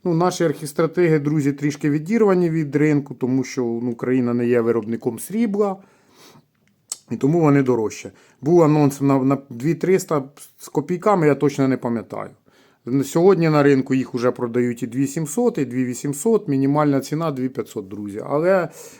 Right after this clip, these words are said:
е, я його рекомендую купувати тільки на сайті Н Б У. Дві сімсот — це трошки дорогувато. Я б звернув увагу на американські унцівки, звернув би увагу на франки французькі,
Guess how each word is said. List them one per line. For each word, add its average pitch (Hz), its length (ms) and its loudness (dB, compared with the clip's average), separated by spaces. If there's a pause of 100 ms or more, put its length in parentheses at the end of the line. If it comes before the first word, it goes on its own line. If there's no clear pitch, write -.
(100)
е, 131 320 4 (360)
я 151 280 0
його 143 260 6
рекомендую 135 580 2
купувати 131 540 2
тільки 139 300 -4
на 123 120 -2
сайті 123 380 -2
Н 139 160 -2
Б 170 140 0
У. 214 340 -2 (400)
Дві 151 220 -2
сімсот — 175 440 -2
це 143 80 -2
трошки 143 400 -2
дорогувато. 110 640 -2
Я 156 140 2
б 139 80 -2
звернув 131 380 2
увагу 120 540 2 (440)
на 131 140 2
американські 135 920 0
унцівки, 175 720 -6 (420)
звернув 131 480 0
би 123 120 2
увагу 120 460 2
на 120 300 -2
франки 180 500 -2
французькі, 143 800 -8